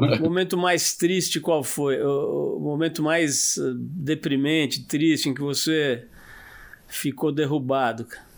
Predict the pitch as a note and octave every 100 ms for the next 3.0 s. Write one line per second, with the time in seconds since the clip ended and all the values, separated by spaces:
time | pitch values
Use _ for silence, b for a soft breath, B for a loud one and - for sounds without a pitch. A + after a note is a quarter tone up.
0 | - G#2 A#2 G#2+ A2 - A#2+ B2 B2 A2+
1 | C3+ C3+ C3+ B2+ B2 A#2+ - B2+ B2 C3+
2 | C3 A2+ - - A#2 B2+ C#3 D3 D#3+ F3